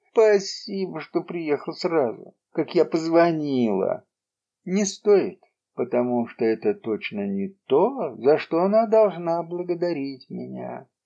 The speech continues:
Это же Кайла. Этот ребенок слишком дорог мне. Я делаю паузу, потом тише добавляю:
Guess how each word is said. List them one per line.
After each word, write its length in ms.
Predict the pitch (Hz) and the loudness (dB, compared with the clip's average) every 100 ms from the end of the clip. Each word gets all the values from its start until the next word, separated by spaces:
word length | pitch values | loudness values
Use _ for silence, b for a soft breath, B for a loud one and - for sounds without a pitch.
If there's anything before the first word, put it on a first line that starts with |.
| _ _ _ _ _ - | _ _ _ _ _ -10
Это 200 | 185 185 | -2 0
же 160 | 180 | 2
Кайла. 880 | 185 - 160 156 151 127 117 110 - _ _ _ _ - | 0 0 2 4 2 -2 -6 -18 -20 _ _ _ _ 2
Этот 400 | 233 233 214 - _ _ _ | 2 4 -4 -6 _ _ _
ребенок 720 | 196 220 185 180 240 220 185 | -2 -2 -2 0 2 2 0
слишком 840 | - 220 254 277 - - 240 226 190 | -2 -4 -2 0 -2 -2 0 0 4
дорог 520 | 196 202 180 131 127 131 | 8 8 6 2 0 -8
мне. 500 | 117 110 104 - _ _ _ _ _ _ | -8 -8 -10 -14 _ _ _ _ _ _
Я 180 | 120 135 | 4 6
делаю 440 | 127 120 113 107 | 6 4 4 0
паузу, 680 | 101 135 170 165 113 - - _ _ _ - | -2 -2 -2 -4 -10 -14 -18 _ _ _ -4
потом 400 | 113 127 110 - | -2 -2 -4 -6
тише 500 | - 180 220 - 151 | -8 -8 -6 -6 -4
добавляю: 1120 | 160 143 170 170 123 113 107 110 113 120 | -4 0 0 0 0 2 2 2 -6 -14